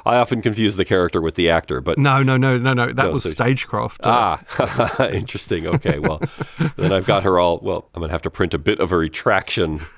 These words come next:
Speaker 2: <laughs> A little, little embarrassing. Uh, but yeah, uh, Re-, Rebecca, Rebecca Colbert herself, uh, the mind behind the mandibles, if you will. Uh,
Speaker 1: Yes,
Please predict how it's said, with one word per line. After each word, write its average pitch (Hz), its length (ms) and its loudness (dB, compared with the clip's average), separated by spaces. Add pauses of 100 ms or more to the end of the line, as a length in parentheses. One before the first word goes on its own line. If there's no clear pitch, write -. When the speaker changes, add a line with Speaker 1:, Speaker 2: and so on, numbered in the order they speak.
(140)
Speaker 2:
<laughs> - 0 - (960)
A 131 60 0
little, 131 340 0 (320)
little 123 320 -2
embarrassing. 113 600 -2
Uh, 156 180 2
but 170 220 0
yeah, 185 180 2 (200)
uh, 170 40 2
Re-, 170 140 2
Rebecca, 170 480 2
Rebecca 156 440 0
Colbert 135 360 0
herself, 123 380 -2
uh, 139 140 0 (200)
the 156 80 2
mind 160 440 2
behind 139 420 2
the 139 120 -2
mandibles, 123 680 0
if - 260 -8
you 117 80 0
will. 117 320 2
Uh, 139 120 2
Speaker 1:
Yes, - 300 -4